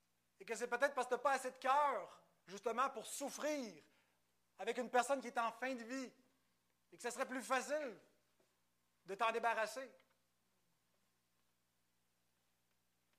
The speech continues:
La loi morale te dit comment aimer ton prochain.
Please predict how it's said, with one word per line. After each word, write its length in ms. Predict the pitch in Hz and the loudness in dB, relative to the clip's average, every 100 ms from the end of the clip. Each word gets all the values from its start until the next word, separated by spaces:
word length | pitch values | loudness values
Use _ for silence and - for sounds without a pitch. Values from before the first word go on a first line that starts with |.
| _ _ _ _ _ _ _ - | _ _ _ _ _ _ _ -20
La 100 | 147 | -4
loi 160 | 190 | -2
morale 400 | 220 208 208 240 | 2 2 2 0
te 80 | 202 | -4
dit 180 | 175 175 | -12 -12
comment 240 | 190 180 | -10 -8
aimer 220 | 190 165 175 | -8 -12 -14
ton 160 | 156 | -16
prochain. 360 | 147 143 165 | -16 -18 -18